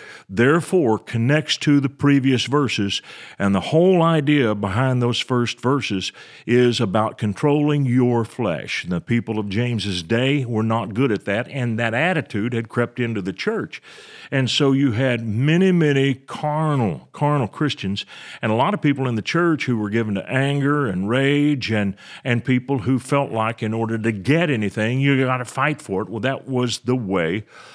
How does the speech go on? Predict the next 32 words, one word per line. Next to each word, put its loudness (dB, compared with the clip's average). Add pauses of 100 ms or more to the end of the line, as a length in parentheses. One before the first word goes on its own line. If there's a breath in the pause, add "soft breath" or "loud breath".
that -2
their -2
culture -4
ran, -2
and -4
they 0
yielded 0
to 0
the -4
culture. -2
Instead -6
of -6
being -2
opposite -4
of -2
it, -8
they -4 (240 loud breath)
were -4
like 0
it. -8 (560 loud breath)
You 2
can't 2
resist 2
the 2
devil 2 (300)
if 2
you 4
don't 2
control 0
your -6
own -2
flesh. -4